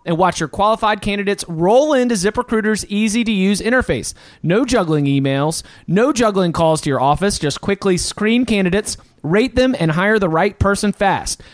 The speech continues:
Find out today why ZipRecruiter has been used by Fortune one hundred companies and thousands of small and medium-sized businesses. And right now, our listeners can post jobs on ziprecruiter dot com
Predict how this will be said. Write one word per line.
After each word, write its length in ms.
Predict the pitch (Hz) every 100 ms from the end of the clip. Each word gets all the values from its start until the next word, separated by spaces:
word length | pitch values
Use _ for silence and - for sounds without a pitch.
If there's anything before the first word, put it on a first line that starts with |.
| _
Find 260 | 185 175
out 160 | 180 170
today 240 | 185 190
why 200 | 202 175
ZipRecruiter 760 | 151 135 254 - 220 202 220 262
has 160 | 180 147
been 160 | 160
used 260 | 151 175 170
by 140 | 151
Fortune 340 | 139 180 165 165
one 140 | 165
hundred 240 | 165 160
companies 400 | 151 175 185 185
and 160 | 170 143
thousands 400 | 165 170 175 160
of 80 | 143
small 380 | - 175 175 175
and 180 | 151
medium-sized 640 | 156 190 175 165 156 151 -
businesses. 540 | 220 220 226 226 214 - -
And 240 | 180 175 170
right 260 | 240 302
now, 280 | 262 247 196 -
our 320 | 240 285 294
listeners 560 | 269 254 - 165 120
can 180 | - 165
post 340 | - 226 269 -
jobs 400 | 202 185 185 185
on 180 | 175 151
ziprecruiter 580 | 156 226 - 247 240
dot 240 | 226 220 -
com 360 | 208 180 165